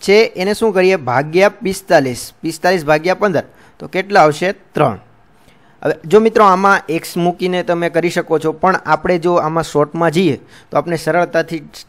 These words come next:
થોડા સમયમાં આપણું રિઝનિંગ થઈ જતું હોય. તો જો મિત્રો અહીંયા આપણે એક જ ધ્યાન રાખીશું, અહીં સરેરાશ આપી છે એટલે ગુણ્યા ત્રણ કરીને ટોટલ વર્ષ મેળવી લીધા. ગુણોત્તર આપ્યો તો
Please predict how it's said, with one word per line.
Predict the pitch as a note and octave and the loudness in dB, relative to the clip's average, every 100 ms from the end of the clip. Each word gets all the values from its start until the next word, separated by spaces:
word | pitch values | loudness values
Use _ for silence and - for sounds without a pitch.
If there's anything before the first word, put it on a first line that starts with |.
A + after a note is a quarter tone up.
| _ | _
થોડા | - D#3+ | 2 4
સમયમાં | D#3+ E3 E3 D#3+ | 4 2 0 0
આપણું | D3 D3+ | -2 -2
રિઝનિંગ | B2+ A#2+ D3+ D3 | -6 -6 -8 -2
થઈ | D#3+ | 2
જતું | E3+ C3+ A2+ | 2 2 -2
હોય. | G#2 - - - - _ | -6 -10 -20 -20 -20 _
તો | G#3 | 4
જો | G3+ | 6
મિત્રો | F#3+ E3+ E3 | 6 4 2
અહીંયા | - G3+ G3 | 2 4 4
આપણે | G3 | 4
એક | G3 G#3+ | 2 0
જ | |
ધ્યાન | F3 F#3+ F#3 | 2 2 4
રાખીશું, | F#3+ F#3 F#3 | 2 0 -2
અહીં | E3+ | -2
સરેરાશ | - D#3+ F3+ F#3 | 0 0 2 2
આપી | F3+ F3 F#3 | 0 -2 -2
છે | F3+ F3+ | -2 -2
એટલે | - _ - - D3 | -6 _ -14 -6 -2
ગુણ્યા | C#3+ E3+ F3 | 0 0 2
ત્રણ | E3+ F3+ | 2 0
કરીને | E3+ F3 F3 | 0 0 -2
ટોટલ | E3 D3+ D#3 E3 | -2 -4 -2 2
વર્ષ | E3+ F3 | 2 2
મેળવી | D#3+ E3+ F3 | 2 2 4
લીધા. | E3+ F3 F3 - - - _ | 6 4 4 -6 -20 -20 _
ગુણોત્તર | D3 E3+ F3 F3+ | 0 2 2 2
આપ્યો | F3 E3 | 2 2
તો | E3+ E3+ E3 | 0 0 -2